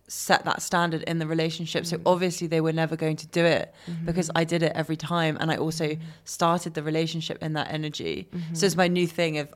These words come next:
Speaker 1: I don't
Speaker 2: Mm-hmm.
Speaker 1: do, I don't ask to go on dates anymore. Like, that's
Speaker 2: Mm-hmm.
Speaker 1: not what I'm doing because
Speaker 2: Mm.
Speaker 1: I'm trying to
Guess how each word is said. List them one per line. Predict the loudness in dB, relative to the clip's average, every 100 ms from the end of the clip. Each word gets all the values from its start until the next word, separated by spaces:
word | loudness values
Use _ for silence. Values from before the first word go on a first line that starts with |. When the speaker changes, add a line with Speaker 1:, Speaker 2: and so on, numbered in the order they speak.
| 2
Speaker 1:
I | 2
don't | 2 0
Speaker 2:
Mm-hmm. | -2 0
Speaker 1:
do, | 2
I |
don't | 4 6
ask | 6 4 0 -12 -8
to | -4
go | 2 2
on | 4
dates | 0 0 -4
anymore. | -4 -4 -4 0
Like, | 0 2
that's | 2 2
Speaker 2:
Mm-hmm. | 0
Speaker 1:
not | -2 2
what | 2 2
I'm | 2
doing | 2 2 0
because | 2 4 2 2
Speaker 2:
Mm. | -4 -4 -2
Speaker 1:
I'm | -2
trying | 2 2
to | 2 0